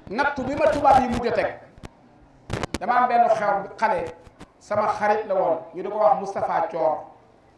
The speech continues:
taalibe Moustarchidine la woon, navigateur la woon,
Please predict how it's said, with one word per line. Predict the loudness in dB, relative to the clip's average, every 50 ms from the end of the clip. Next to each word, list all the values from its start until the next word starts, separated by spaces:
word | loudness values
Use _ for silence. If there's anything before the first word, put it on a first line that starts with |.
| -20 -20 -20 -20 -20 -20 _ _ _ -20 _ -8
taalibe | -2 0 2 2 2 0 -4 -8 -8 -12 -16 -20 _ _ _ _ _ _ _ _ _ _ -20 -20 _ _ _ _ _ _ _ _ _ _ _ _ -20 -20 _ _ _ _ -20 -20 -16 -14 -12 -12 -12 -12 -14 -16 -16 -14
Moustarchidine | -10 -6 -6 -6 -4 -2 0 2 2 2 0 -4 -6 -6 -4 -4 -2
la | 0
woon, | 0 0 -2 -2 -6 -10 -16 -20 _ _ _ _ _ _ _ _ _ -10
navigateur | -6 -4 -2 -2 -2 -4 -4 -4 -2 -2 -2 -2 -4
la | -4
woon, | -6 -6 -6 -8 -10